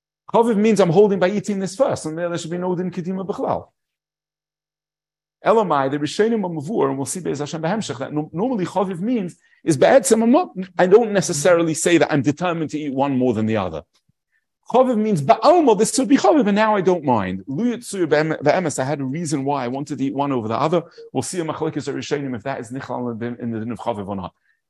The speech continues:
But Be'emes, in terms of the Kedima, we'll assume that Chaviv means it's Chaviv Be'alma, or even if it's Chaviv Lo Yoser, he's not determined to eat the chaviv first, in the Pashtus of the Rishonim,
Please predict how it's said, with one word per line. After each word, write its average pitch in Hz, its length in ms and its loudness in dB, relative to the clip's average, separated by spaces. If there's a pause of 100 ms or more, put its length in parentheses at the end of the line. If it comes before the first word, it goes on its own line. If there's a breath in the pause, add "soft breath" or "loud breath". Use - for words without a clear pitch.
(280)
But 143 140 2
Be'emes, 165 680 0 (420)
in 160 640 -2
terms 220 320 0
of 208 100 -10
the 185 80 -2
Kedima, 175 460 -8
we'll 160 160 -2
assume 180 360 -8
that 160 100 -6
Chaviv 175 400 -4
means 151 260 -8
it's - 140 -14
Chaviv 147 500 -8 (100)
Be'alma, 113 680 -2 (100)
or 147 160 -2
even 214 200 0
if 156 80 -4
it's 160 120 -6
Chaviv 196 260 -2
Lo 165 100 2
Yoser, 156 520 2 (500 soft breath)
he's 139 140 0
not 214 160 2
determined 170 500 -2
to - 140 -8
eat 165 120 -8
the 151 60 0
chaviv 120 300 0
first, 113 500 0 (380)
in 123 80 -4
the 113 60 -2
Pashtus 135 500 -4
of 117 80 -2
the 110 80 -6
Rishonim, 131 500 -4